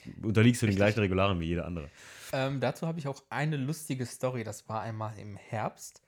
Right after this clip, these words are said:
Speaker 2: Da bin ich den hundertsechsundzwanziger auch noch damals im Alltag gefahren. Ähm, bei uns in Leverkusen gegenüber vom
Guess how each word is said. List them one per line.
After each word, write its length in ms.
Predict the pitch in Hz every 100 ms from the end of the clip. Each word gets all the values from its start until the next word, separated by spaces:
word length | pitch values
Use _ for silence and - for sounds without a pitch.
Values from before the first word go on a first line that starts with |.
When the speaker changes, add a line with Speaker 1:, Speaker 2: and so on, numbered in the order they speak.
| _ _ _ -
Speaker 2:
Da 80 |
bin 140 | 117 123
ich 60 |
den 140 | 131 127
hundertsechsundzwanziger 840 | 131 110 - 120 - 127 127 117
auch 40 | 110
noch 120 | 113
damals 280 | 110 107 107
im 80 | 90
Alltag 320 | 147 120 113
gefahren. 460 | - 101 104 160 - _ _ _ _ _ _ -
Ähm, 460 | 127 143 151 147 151 _ _ _ -
bei 100 | -
uns 240 | 131 156
in 240 | 156 147 123
Leverkusen 640 | 117 139 - 147 135 131
gegenüber 600 | 120 110 107 120 127 139 127
vom 600 | - 110 107 107 104